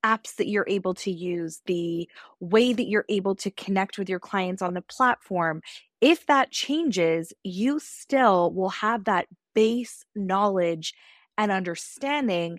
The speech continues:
that's gonna allow you to stay current, stay relevant, and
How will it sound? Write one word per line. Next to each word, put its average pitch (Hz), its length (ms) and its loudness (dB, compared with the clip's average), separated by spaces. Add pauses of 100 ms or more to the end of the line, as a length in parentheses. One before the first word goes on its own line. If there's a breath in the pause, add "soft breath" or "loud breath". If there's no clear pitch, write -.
(320 loud breath)
that's 208 180 -2
gonna 294 300 2
allow 185 420 2
you 247 360 -2 (100)
to 196 680 0 (360 soft breath)
stay - 420 0
current, 214 640 -6
stay 196 240 0
relevant, 190 580 -2
and 190 180 -2